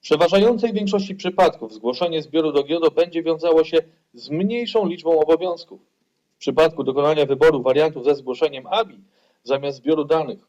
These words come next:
dochodzą obowiązki określone w dwóch dodatkowych rozporządzeniach, między innymi tworzenie corocznych raportów przesyłanych w kopii do giodo oraz prowadzenie jawnych rejestrów zbiorów danych.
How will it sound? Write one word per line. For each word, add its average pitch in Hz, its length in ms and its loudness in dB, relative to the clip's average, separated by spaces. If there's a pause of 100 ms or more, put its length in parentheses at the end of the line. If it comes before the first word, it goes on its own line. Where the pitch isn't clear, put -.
dochodzą 220 520 2
obowiązki 196 520 0
określone 190 460 0
w - 80 -6
dwóch 233 320 -2
dodatkowych 196 560 2
rozporządzeniach, 196 720 -4 (480)
między 175 320 -4
innymi 196 420 -4 (240)
tworzenie 175 500 -2
corocznych 190 540 0
raportów 190 480 0
przesyłanych 147 600 0
w - 80 -20
kopii 127 300 -2
do 117 120 0
giodo 104 320 -2 (280)
oraz 139 300 2
prowadzenie 156 640 0
jawnych 208 400 -2
rejestrów 170 540 -2
zbiorów 139 540 -2
danych. 175 520 0